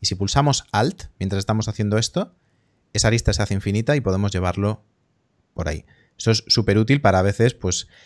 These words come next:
hacer cambios en el modelo sin modificar el, eh, la orientación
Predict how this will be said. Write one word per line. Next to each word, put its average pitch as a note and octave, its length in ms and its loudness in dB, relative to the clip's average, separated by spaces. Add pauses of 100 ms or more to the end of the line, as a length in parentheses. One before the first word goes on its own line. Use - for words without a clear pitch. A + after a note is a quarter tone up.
(140)
hacer F#2+ 240 0
cambios G#2+ 300 4
en G2+ 80 0
el G2+ 100 2
modelo G2+ 320 4
sin F#2 400 -2
modificar F2+ 720 -2
el, E2 640 -4 (760)
eh, E2 220 -6
la E2 80 -2
orientación F2 540 -2